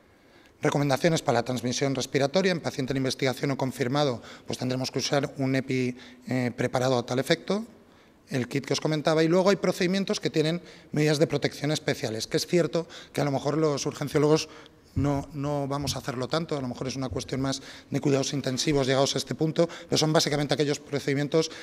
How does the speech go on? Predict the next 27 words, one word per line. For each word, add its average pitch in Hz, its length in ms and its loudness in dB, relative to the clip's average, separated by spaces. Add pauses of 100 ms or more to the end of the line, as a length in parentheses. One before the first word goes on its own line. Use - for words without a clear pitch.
(100)
que 139 100 0
generan 151 320 4
aerosoles 180 600 2
o 147 140 0
que, 156 100 -4
en 131 80 0
los 135 120 -2
que - 80 -4
hay 135 60 2
que 147 100 -2
actuar 139 240 -4
sobre 143 220 0
la 127 100 2
vía 123 160 2
aérea, 98 260 -10 (300)
que 110 80 -4
serían 127 240 2
la 123 80 -2
intubación, 123 640 -4 (240)
el - 80 -10
lavado 131 240 4
bronquial 131 360 2
velar 135 240 2
y 147 60 2
la 131 80 2
ventilación 120 480 -2
manual. 117 340 -6